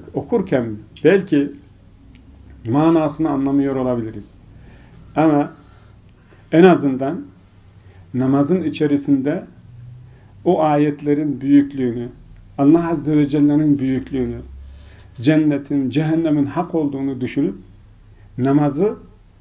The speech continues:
namaz gibi, yani tam bir namaz gibi kılabiliriz. Huşu içerisinde kılabiliriz.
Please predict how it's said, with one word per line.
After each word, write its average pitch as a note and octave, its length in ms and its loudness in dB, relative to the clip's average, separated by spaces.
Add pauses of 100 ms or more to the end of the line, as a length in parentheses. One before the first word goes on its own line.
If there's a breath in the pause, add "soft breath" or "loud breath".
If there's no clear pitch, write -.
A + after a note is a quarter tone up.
(480 soft breath)
namaz D#3 560 2 (580)
gibi, B2 360 0 (200)
yani C3 340 -2
tam F#3+ 260 2
bir C#3+ 140 2
namaz D3 320 2
gibi D3 200 -4
kılabiliriz. C3 400 -14 (560)
Huşu C4+ 300 4
içerisinde C#3 640 0
kılabiliriz. B2 540 -10